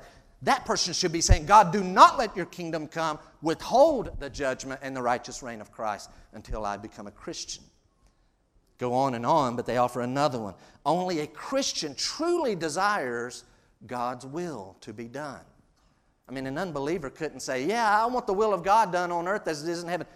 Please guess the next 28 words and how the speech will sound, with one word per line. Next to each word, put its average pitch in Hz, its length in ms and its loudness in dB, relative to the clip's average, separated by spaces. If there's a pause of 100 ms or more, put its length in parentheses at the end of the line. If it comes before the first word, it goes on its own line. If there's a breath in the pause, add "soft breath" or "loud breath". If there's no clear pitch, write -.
(120)
No, 165 140 0
you 165 160 0
don't, 185 340 0
because 160 300 -4
the 147 100 -8
first 202 320 -2
thing 160 200 -4
that 147 100 -4
God 151 300 0
wills 165 300 2
for 160 120 -4
your 143 180 0
life 175 380 4 (240 loud breath)
is 123 140 -10
that 135 200 -2
you 135 80 0
would 139 140 -4
become 135 280 -8
a 127 40 -8
Christian. - 640 -6 (500 soft breath)
So - 140 -12
that 113 100 -4
wouldn't 113 180 -6
make 113 160 -6
sense. - 360 -4
Hold 214 200 -4
your 214 80 -8
spot. - 540 -4